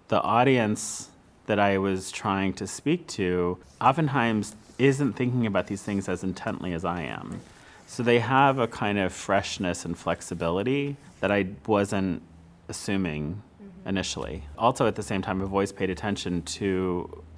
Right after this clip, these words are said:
Speaker 1: objects and artworks made by Native people. I also had that information that I wasn't trying to replicate what was happening there. I w-, there was definitely something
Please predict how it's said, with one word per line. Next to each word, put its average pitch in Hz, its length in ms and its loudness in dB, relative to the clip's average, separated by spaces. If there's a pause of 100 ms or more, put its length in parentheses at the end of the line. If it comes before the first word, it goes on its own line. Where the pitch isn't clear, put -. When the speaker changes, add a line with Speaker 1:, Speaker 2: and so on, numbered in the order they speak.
(140)
Speaker 1:
objects 92 680 0
and 92 80 0
artworks 85 480 -2
made 85 320 -4
by 82 280 0
Native 82 340 -4
people. 131 480 -2 (200)
I 117 160 4
also 123 460 6
had 104 360 0 (160)
that 110 260 4
information 90 1120 -4 (400)
that 92 240 0 (260)
I 113 100 0
wasn't 113 540 2
trying 101 260 -2
to 107 80 -6
replicate 95 600 -2
what 90 140 -4
was 87 160 -8
happening 85 480 -4
there. 76 360 -6
I - 40 -12
w-, 98 180 -8
there 101 120 0
was 98 140 -2
definitely 95 480 -2
something 87 640 -4